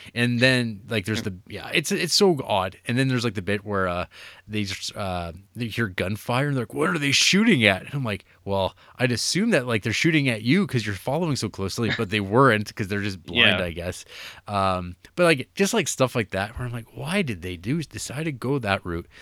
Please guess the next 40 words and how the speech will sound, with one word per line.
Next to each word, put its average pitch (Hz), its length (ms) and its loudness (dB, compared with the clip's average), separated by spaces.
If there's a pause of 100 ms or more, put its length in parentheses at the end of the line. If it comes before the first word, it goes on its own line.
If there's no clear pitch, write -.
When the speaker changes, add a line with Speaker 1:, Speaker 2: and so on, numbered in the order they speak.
(260)
Speaker 1:
Um, 98 520 0 (220)
the 123 100 6
other, 120 360 4
uh, 92 380 0 (200)
gr-, - 100 -14 (280)
bit 101 280 -6
that 92 300 -6
was, 98 200 -8
like, 90 320 -8 (200)
made 104 200 -4
me 95 80 -4
kind 95 180 -6
of 82 80 -6
laugh, 90 320 -4
and 104 100 -4
I 104 40 -2
think, 151 160 -2
like, 113 240 -6 (160)
other 104 180 -4
people 110 240 -2
in 110 60 0
the 104 60 -2
theater 98 300 -2
also 85 280 -8
kind 110 180 -6
of 104 60 -4
reacted, 110 500 0
so 90 200 -6 (260)
it 92 120 -10
doubled 95 400 -4
down 90 340 -8
for - 160 -10
me, 101 220 -2
the, 90 260 -6
like, 80 220 -12
oddness, 98 440 -4 (300)
was 101 260 -2
the, 101 100 2
Speaker 2:
Yeah. 98 120 2
Speaker 1:
like, 90 160 0